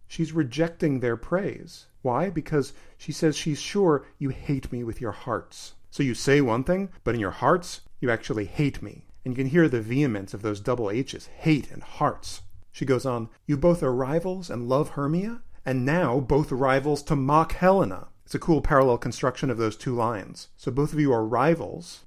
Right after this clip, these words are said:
It's something like that modern sense we have of rivals as competitors, but it can also mean partners. So they're partners in their love of Hermia, but now they've become partners in their mockery of Helena. This is where it's useful to have two heroines whose names sound a lot alike.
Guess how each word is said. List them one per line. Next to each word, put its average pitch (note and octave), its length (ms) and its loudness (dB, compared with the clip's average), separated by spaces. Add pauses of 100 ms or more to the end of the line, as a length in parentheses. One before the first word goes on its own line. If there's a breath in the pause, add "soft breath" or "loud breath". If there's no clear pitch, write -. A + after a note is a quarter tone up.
It's - 140 -6
something A#3+ 240 4
like F3 120 6
that C#3 160 4
modern C3+ 300 4
sense C3 260 -4
we D#3 100 4
have C#3 220 2
of A#2 160 0
rivals B2 320 2
as A2+ 100 -2
competitors, A#2 800 0
but B2 100 -4
it C3+ 60 -4
can D#3 120 -2
also F3 240 -2
mean A2+ 220 -2
partners. - 800 -2 (200)
So - 140 -6
they're C3+ 100 4
partners D3 540 -2
in A#2+ 100 -4
their A#2 140 0
love A#2 240 0
of G#2+ 120 -6
Hermia, C#3+ 520 -4 (140 soft breath)
but B2 120 -4
now E3 240 2
they've C3 160 2
become B2+ 300 -4
partners A#2 560 -2 (100)
in C3+ 140 -2
their A#2+ 120 2
mockery A#2 580 0
of G2+ 100 -6
Helena. A2 500 -6 (160)
This G#3 140 -2
is E3 100 -4
where C#3+ 140 4
it's C3+ 100 -4
useful C#3 320 0
to B2+ 140 0
have A#2+ 200 -2
two C#3 180 -2
heroines B2+ 420 4
whose D#3 120 -2
names F#3+ 300 0
sound G#2 240 -2
a G#2+ 60 -2
lot G2+ 180 2
alike. G2 420 -4